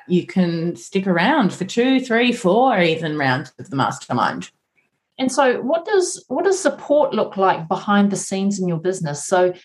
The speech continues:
Speaker 2: that's a lot of work to be doing, and you're fronting all of it.
Speaker 1: Yeah.
Speaker 2: But what does the, what kind of support do you have behind the scenes to help you with all of this?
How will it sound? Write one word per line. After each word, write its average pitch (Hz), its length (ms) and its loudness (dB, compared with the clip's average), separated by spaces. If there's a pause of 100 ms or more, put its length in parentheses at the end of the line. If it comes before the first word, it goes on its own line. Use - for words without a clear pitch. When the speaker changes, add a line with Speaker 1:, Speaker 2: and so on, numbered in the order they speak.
Speaker 2:
that's 294 240 -2
a 185 300 0 (140)
lot 185 400 4
of 151 100 -4
work 160 300 0
to 180 100 -4
be 156 140 -2
doing, 156 440 0
and 170 220 2
you're 175 300 4
fronting 165 560 -2
all 175 260 2
of 139 100 -4
it. 175 360 0 (280)
Speaker 1:
Yeah. 190 200 -6
Speaker 2:
But 208 180 0
what 285 160 2
does 294 300 0
the, 226 500 2
what 233 260 -2
kind 349 200 -2
of - 80 -2
support 202 600 -2
do 185 80 2
you 175 160 4
have 170 380 0
behind 175 500 0
the 175 60 0
scenes 165 440 2
to 156 100 -8
help 180 580 -2
you 147 140 -2
with 147 180 -2
all 135 220 -2
of 131 100 -6
this? - 480 -8